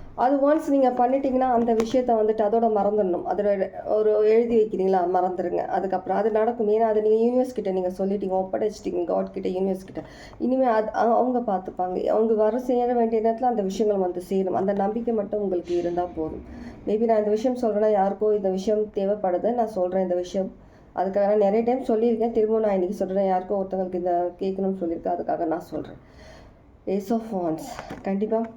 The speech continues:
ஒரு பேஷனேட், ஒரு பவர்ஃபுல் எனர்ஜி உங்களுக்குள்ள கிரியேட் ஆயிருக்கு, ரீக்ரியேட் ஆயிருக்குன்னு தான் சொல்ல முடியும். ஒரு சுத்தமா அழிஞ்சு போன ஒரு விஷயம்,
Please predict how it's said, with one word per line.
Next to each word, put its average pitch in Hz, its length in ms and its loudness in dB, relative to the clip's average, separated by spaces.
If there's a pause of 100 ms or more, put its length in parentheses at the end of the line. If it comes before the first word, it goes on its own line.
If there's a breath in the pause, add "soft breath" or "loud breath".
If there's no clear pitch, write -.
(120)
ஒரு 175 280 -4
பேஷனேட், 226 680 0
ஒரு - 220 -2
பவர்ஃபுல் 233 600 0
எனர்ஜி 208 560 0
உங்களுக்குள்ள 202 720 -2 (120)
கிரியேட் 226 420 2
ஆயிருக்கு, 180 480 -2 (420 loud breath)
ரீக்ரியேட் 220 760 0
ஆயிருக்குன்னு 165 400 -2
தான் 185 140 -2
சொல்ல 180 240 0
முடியும். 185 460 -2
ஒரு 175 520 -2
சுத்தமா 214 540 0
அழிஞ்சு 233 400 2
போன 214 220 2
ஒரு 190 180 0
விஷயம், 175 420 -2